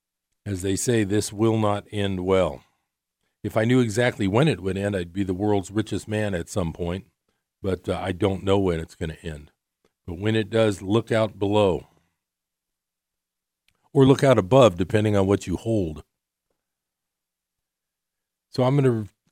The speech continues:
end today with a nice little story from a book called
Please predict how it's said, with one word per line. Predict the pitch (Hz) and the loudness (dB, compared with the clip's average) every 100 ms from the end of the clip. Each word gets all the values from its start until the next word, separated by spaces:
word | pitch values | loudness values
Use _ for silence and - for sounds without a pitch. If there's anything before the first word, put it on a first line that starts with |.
| - | -2
end | 131 135 127 | 2 2 2
today | 117 123 127 | 0 2 2
with | 123 113 107 | 4 2 2
a | 98 95 87 _ _ _ _ _ _ _ _ _ | 0 0 -6 _ _ _ _ _ _ _ _ _
nice | 117 117 123 - | -2 0 2 0
little | 120 110 | -4 -4
story | 98 - 123 117 113 113 | -6 -4 0 2 2 0
from | - 110 98 | -2 -4 -2
a | |
book | 87 98 107 - | -2 0 -2 -4
called | 113 107 101 | -6 -4 -4